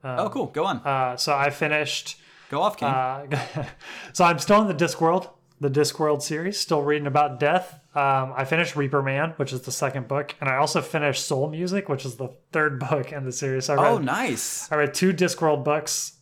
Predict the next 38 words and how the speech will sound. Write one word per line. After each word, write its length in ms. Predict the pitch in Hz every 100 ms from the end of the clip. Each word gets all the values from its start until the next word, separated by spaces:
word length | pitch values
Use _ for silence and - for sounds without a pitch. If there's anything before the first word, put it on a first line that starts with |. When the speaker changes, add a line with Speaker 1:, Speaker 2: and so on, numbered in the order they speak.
| -
Speaker 1:
and 240 | 135 135
I 260 | 131 135 131
am, 220 | 127 131
uh, 320 | 135 127 123 127
reading 360 | 143 139 135
the 80 | 123
fourth 300 | - 131 123
one 160 | 135 127
as 140 | 123
well. 440 | 123 131 123 123 -
Uh, 180 | 143 135 131
th-, 180 | 156 151
there's 180 | 160 170
only 160 | 165
five 280 | 139 147 139
in 80 | 127
this 140 | 127
series, 320 | - 135 127 120
so 100 | 151
I, 420 | 143 147 147 143
I'm 220 | 135 120 _ _ _ _
just 240 | - 139 -
loving 360 | 123 123 127
it. 160 | 127 131
It's 180 | 143 135
so 180 | - 127
good. 340 | 127 131 127 - - - - -
Uh, 240 | 143 127 123
but 220 | 127 143
Reaper 420 | 135 143 170 196
Man, 540 | 175 160 143 131 127 127 _ _ - - - - _ _ _ _ -
oof, 500 | 175 160 135 - - -
that 300 | 135 143 160
book, 400 | 180 165 156 -
I, 380 | 139 156 135 147
I 40 |
finished 540 | 147 - 165 190 -
it. 500 | 180 156 147 - -